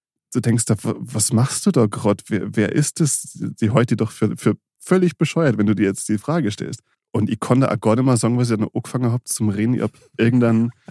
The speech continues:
Monolog gehalten <laughs> von wegen, „Äh, ja, wir sind jetzt schon,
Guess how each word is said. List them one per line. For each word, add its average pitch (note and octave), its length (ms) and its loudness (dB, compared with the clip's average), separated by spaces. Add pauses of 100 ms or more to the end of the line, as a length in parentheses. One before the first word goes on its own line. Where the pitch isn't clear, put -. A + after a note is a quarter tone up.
(280)
Monolog A#2 640 2
gehalten D3 640 0
<laughs> - 0 -
von - 360 2 (200)
wegen, G#3 420 0 (520)
„Äh, E3 420 2
ja, E3+ 380 2
wir F#3 140 4
sind E3+ 260 0
jetzt F3 200 -2
schon, E3 260 -2